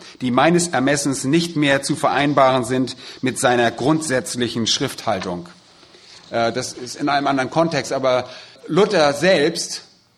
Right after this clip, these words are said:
hat gesagt, wir müssen auf Christus hin auslegen. Alles auf Christus hin auslegen. So hat er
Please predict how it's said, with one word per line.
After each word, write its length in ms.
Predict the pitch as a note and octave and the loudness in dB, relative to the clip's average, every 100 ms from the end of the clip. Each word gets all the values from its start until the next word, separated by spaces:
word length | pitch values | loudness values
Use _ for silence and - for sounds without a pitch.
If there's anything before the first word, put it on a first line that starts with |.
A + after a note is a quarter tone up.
| _ _ _ _ _ _ _ _ _ _ _ _ | _ _ _ _ _ _ _ _ _ _ _ _
hat 340 | - C#3 - - | -8 -8 -10 -12
gesagt, 280 | C#3 C#3 C#3 | -6 -4 -4
wir 80 | B2+ | -6
müssen 240 | B2 - | -6 -6
auf 160 | A2+ - | -8 -2
Christus 380 | F#3+ F#3+ C#3+ | -2 -2 -8
hin 140 | B2 A2 | -8 -6
auslegen. 600 | G2+ G2 G#2 F#2+ F2+ E2+ _ _ - | -6 -8 -10 -10 -12 -16 _ _ 0
Alles 240 | D#3 E3+ | 2 2
auf 140 | E3+ - | -2 -2
Christus 320 | F#3 F#3 C3+ | -2 -2 -6
hin 180 | A#2+ A2 | -6 -6
auslegen. 380 | G2 G2 F#2+ G2 | -6 -8 -8 -4
So 140 | A2+ | 0
hat 120 | C#3 | 0
er 320 | C#3+ C3 C3 | 2 2 2